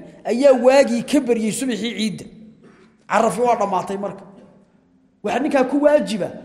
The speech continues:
xujaydaan iska raacraacayaayo, minaan fadhiyayaayo, dhagaxaan tuuranaya iyo waxaasi kama soconayaan.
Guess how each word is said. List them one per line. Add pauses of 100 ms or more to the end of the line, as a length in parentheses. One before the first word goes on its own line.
(140)
xujaydaan
iska
raacraacayaayo,
minaan
fadhiyayaayo, (260)
dhagaxaan
tuuranaya
iyo
waxaasi
kama
soconayaan.